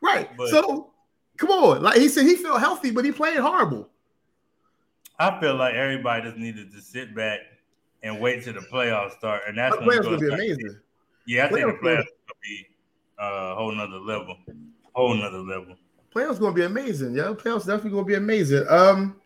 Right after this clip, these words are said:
Speaker 1: let's jump right into Kyrie, man. We're gonna keep moving on this clock. We're gonna jump right into Kyrie. Uh, New York passed the, passed the bill that allows Kyrie to play at home games. The only games he will not be eligible playing if they play in Toronto.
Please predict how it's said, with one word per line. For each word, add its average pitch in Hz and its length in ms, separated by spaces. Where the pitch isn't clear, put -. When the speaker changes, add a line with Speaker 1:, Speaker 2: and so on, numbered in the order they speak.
Speaker 1:
let's 165 160
jump 214 180
right 202 140
into 175 140
Kyrie, 147 380
man. 123 180
We're 160 60
gonna 180 160
keep 214 160
moving 175 240
on 170 80
this 151 120
clock. 165 300
We're 170 60
gonna 175 160
jump 156 200
right 165 160
into 165 120
Kyrie. 165 580
Uh, 151 400
New 151 180
York 196 340
passed 185 340
the, 170 200
passed 185 260
the 175 80
bill 185 640
that 165 180
allows 175 440
Kyrie 190 400
to 170 80
play 190 260
at 165 60
home 190 320
games. 190 340
The 165 100
only 196 240
games 196 320
he 196 120
will 151 200
not 180 320
be 170 140
eligible 143 300
playing 151 320
if 131 140
they 143 100
play 165 220
in 156 60
Toronto. 156 520